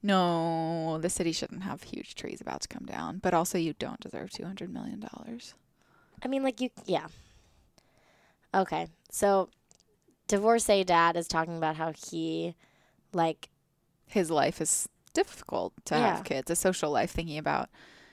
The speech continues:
Speaker 1: you know, building a social life with
Speaker 2: and,
Speaker 1: kids
Speaker 2: and he,
Speaker 1: and
Speaker 2: like, wants
Speaker 1: divorce.
Speaker 2: stability. He, like, liked being married. And they, like, seem to be connecting, and then fuckwad Simon comes over with a worm. And the dad's, like, trying to be cute and, like,
Speaker 1: He gives it to Miranda.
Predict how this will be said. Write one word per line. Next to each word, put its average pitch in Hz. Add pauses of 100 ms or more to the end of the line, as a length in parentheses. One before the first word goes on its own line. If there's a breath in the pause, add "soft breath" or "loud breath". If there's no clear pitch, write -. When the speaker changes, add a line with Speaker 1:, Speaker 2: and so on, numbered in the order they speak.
(180 loud breath)
Speaker 1:
you 165
know, 151
building 143
a 147
social -
life - (180)
with -
Speaker 2:
and, 196
Speaker 1:
kids 120
Speaker 2:
and 196
he, 185
Speaker 1:
and 196
Speaker 2:
like, 196
wants 180
Speaker 1:
divorce. -
Speaker 2:
stability. 190
He, 165
like, 170
liked 165
being 160
married. 160 (640 loud breath)
And 180
they, 170
like, 175
seem 170
to 165
be 170
connecting, 160
and 156
then 151
fuckwad 165
Simon 165
comes 160
over 160
with 151
a 156
worm. 160 (760 soft breath)
And 170
the 165
dad's, 160
like, 170
trying 151
to 156
be 160 (100)
cute 156
and, 151
like, 151
Speaker 1:
He 196
gives 147
it -
to -
Miranda. 156